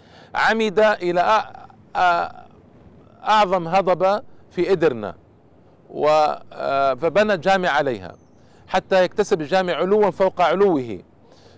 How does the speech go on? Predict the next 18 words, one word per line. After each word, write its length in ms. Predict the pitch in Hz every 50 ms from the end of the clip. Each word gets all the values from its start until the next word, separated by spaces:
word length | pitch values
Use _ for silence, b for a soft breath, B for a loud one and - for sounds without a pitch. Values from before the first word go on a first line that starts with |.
| b
في 200 | - - 156 175
إدرنا، 480 | 190 160 185 170 160 165 175 190 214 254 - - b b b b b
وهي 300 | 143 151 156 165 165 156
طبعًا 300 | - 175 156 160 160 156
اليوم، 380 | 151 160 180 180 185 185 170 147 151
آه، 140 | 147 147 143
بلدة 360 | 135 127 170 185 170 139 160
عثمانية، 680 | 135 135 143 - 139 147 151 151 156 165 180 185 185 165
مدينة 340 | 143 135 131 185 190 180
عثمانية 400 | 160 151 - 147 156 156 165 160
كبيرة، 520 | 143 - 147 127 143 160 180 185 190 202 - - b b b b b b b
آخر 340 | 185 208 226 220 - 202 180
حدود، 440 | - - 175 156 175 185 185 185 160 - - - b b b b b b
آه، 340 | - - 147 147 147 143 135 139 -
تركيا 340 | 196 156 - - 170 165 156
مع 220 | 156 160 143 151
بلغاريا، 600 | 147 131 151 147 135 156 147 127 110 104 92 85 - - _ - - - - - - - - _ - -
إدرنا. 460 | 170 156 151 139 113 104 92 80